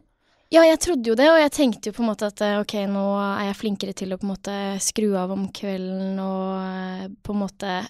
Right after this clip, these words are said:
eh, skjerme meg når jeg kan, og for å ikke bli helt u-, utslitt av disse reisene, og når jeg tenker bare at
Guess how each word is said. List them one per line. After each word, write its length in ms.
eh, 220
skjerme 500
meg 200
når 160
jeg 100
kan, 400
og 380
for 160
å 100
ikke 160
bli 440
helt 640
u-, 200
utslitt 500
av 160
disse 340
reisene, 380
og 280
når 120
jeg 40
tenker 240
bare 180
at 280